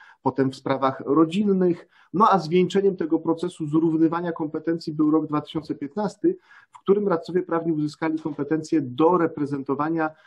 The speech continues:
e, klientów w sprawach karnych.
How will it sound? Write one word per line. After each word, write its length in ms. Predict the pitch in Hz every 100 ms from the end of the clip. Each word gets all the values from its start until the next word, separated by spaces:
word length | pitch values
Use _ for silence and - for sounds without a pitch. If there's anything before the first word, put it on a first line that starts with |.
| _ _
e, 600 | 135 139 139 139 139 139
klientów 580 | 135 139 160 165 160 - -
w 40 |
sprawach 500 | - - 147 147 -
karnych. 560 | - 131 110 95 -